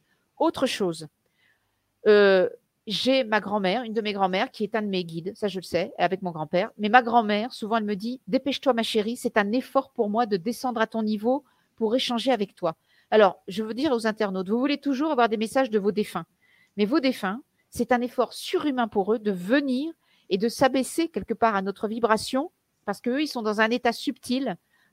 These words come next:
euh, un état un peu supérieur par rapport à nous, à notre état d'esprit. Et donc,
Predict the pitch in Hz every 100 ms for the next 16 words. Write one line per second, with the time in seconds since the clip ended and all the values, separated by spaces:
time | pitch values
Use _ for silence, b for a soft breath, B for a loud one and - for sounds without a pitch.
0 | 180 208 208 - 226 233 247 220 202 -
1 | 214 247 247 214 226 202 220 - 185 185
2 | 208 185 196 226 185 185 202 196 185 -
3 | - 247 - _ _ - 208 254 247